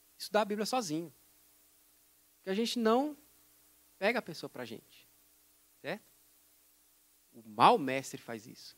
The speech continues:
né? Então a gente deve incentivar, é, a leitura pessoal da palavra de Deus, o estudo individual, é, e a busca por um relacionamento profundo com Deus ali naquela pessoa. Então, ao capacitar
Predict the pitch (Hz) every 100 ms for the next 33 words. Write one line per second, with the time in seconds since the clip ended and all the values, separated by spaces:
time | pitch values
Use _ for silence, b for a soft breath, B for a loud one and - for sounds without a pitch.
0 | - 117 208 _ _ _ _ _ _ _
1 | _ _ _ _ 147 160 170 151 170 262
2 | 262 - 208 175 143 175 220 b b b
3 | b - 139 139 135 123 117 - _ 143
4 | 175 180 208 - 240 269 - 247 175 196
5 | 107 - _ _ - 151 165 202 b b
6 | - 160 156 185 170 135 110 - - -
7 | - 143 - 180 175 214 262 208 160 180
8 | 226 b b b b 143 147 139 147 196
9 | 147 202 254 - 202 185 196 185 202 185
10 | 190 226 240 202 226 269 170 190 202 170
11 | - - _ _ _ _ _ - 147 165
12 | 165 208 - 165 151 180 185 220 269 262
13 | 233 226 - 156 120